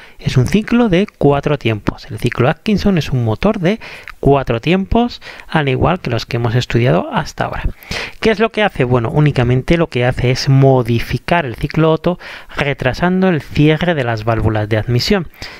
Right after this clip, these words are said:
Es decir, que en el ciclo normal, en el ciclo Otto,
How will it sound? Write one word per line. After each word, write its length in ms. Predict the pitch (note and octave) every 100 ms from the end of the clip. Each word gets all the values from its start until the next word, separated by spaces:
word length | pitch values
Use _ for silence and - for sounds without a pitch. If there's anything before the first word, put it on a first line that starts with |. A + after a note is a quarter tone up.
| -
Es 200 | - B2
decir, 500 | A2 G#2 E3+ F#3+ G#3 - - - - _ _ _
que 340 | - C#3+ D#3 - _ _ _ -
en 160 | B2+
el 120 | A2+
ciclo 580 | G#2 - A2+ - A2+ A2 - - - -
normal, 400 | A#2+ A2 D3+ G#3
en 40 |
el 60 | E3+
ciclo 340 | - - A2
Otto, 300 | D3 - A3+